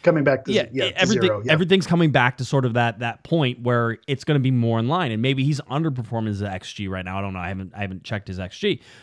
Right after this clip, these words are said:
Speaker 2: So that's also something that could be, it could be the evening out of everything that, you know, is the universe and the calls and all that fun stuff, right? So,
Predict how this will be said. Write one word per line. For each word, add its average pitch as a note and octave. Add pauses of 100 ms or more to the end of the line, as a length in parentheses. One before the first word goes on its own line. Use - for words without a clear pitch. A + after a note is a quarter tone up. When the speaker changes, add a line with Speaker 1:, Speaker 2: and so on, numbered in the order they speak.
Speaker 2:
So A3
that's D#3
also C3+
something A2
that G#2
could B2
be, G2+
it A#2+
could E3
be D#3+
the E3
evening C#3+
out G#2+
of G2+
everything G2
that, G2
you G2+
know, G2+
is G#2+
the A2+
universe G#2+
and A2
the A2
calls G#2
and G2
all G#2
that G2
fun G2+
stuff, F#2+
right? G#2+
So, C#3+